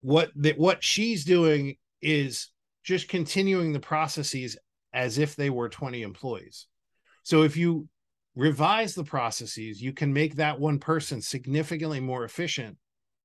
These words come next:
um, especially around, uh, tracking time, tracking attendance,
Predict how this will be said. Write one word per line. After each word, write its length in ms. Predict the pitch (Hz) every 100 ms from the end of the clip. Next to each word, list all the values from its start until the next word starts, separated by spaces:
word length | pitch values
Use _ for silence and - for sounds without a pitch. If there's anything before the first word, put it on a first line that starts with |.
| _ _ _ _ -
um, 440 | 127 123 120 110 -
especially 680 | - - 175 170 180 165 147
around, 440 | 139 135 123 - 139
uh, 500 | 120 107 104 98 98 98 _ _ 143
tracking 540 | - 156 127 127 135 117
time, 680 | - 117 117 113 110 110 - _ _ -
tracking 460 | 123 117 139 123
attendance, 720 | 113 - 113 110 107 107 -